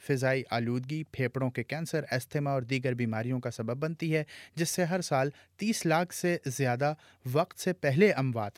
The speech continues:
واقع ہو جاتی ہیں۔ اقوام متحدہ کے ہی عالمی ادارہ صحت اور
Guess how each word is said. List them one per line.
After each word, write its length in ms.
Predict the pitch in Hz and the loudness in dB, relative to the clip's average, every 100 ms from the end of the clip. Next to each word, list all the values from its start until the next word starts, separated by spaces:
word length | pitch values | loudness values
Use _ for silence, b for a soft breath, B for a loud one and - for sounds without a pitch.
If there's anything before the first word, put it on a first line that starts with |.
| 135 | -2
واقع 300 | 135 120 127 | 0 0 -4
ہو 140 | 113 | -4
جاتی 380 | 117 104 110 110 | -4 -6 -6 -6
ہیں۔ 100 | 104 - B B B B | -8 -12 B B B B
اقوام 420 | 165 202 220 220 | 2 2 2 2
متحدہ 420 | 196 190 185 185 175 | 0 2 2 2 0
کے 100 | 175 | 0
ہی 340 | 151 220 165 | 2 2 2
عالمی 300 | 127 139 139 | 0 0 0
ادارہ 260 | 135 127 131 | 0 0 0
صحت 420 | - 151 185 180 | 0 0 2 2
اور 220 | 139 143 | 4 4